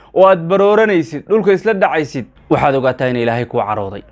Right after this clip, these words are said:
Xadiiska Rasuulka Ilaahay calayhi salaatu wasalaam wuxuu ahaa, Ilaahay hadduu qoom jeclaado, wuu imtixaamaa. Haddii qofkaasi imtixaankaasi Alla imtixaamay, uu raalli ku noqdo,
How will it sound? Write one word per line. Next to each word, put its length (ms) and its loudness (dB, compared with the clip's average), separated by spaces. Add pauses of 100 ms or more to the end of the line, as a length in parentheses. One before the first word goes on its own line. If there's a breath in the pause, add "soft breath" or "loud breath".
(120)
Xadiiska 420 0
Rasuulka 380 -2
Ilaahay 240 4
calayhi 260 0
salaatu 400 0
wasalaam 380 0
wuxuu 320 4
ahaa, 360 2 (460 soft breath)
Ilaahay 280 2
hadduu 320 -2
qoom 300 2
jeclaado, 580 0
wuu 180 0
imtixaamaa. 540 -4 (180)
Haddii 340 2
qofkaasi 640 0
imtixaankaasi 840 -2
Alla 300 2
imtixaamay, 880 -2 (920 soft breath)
uu 120 4
raalli 380 4
ku 160 -2
noqdo, 340 -2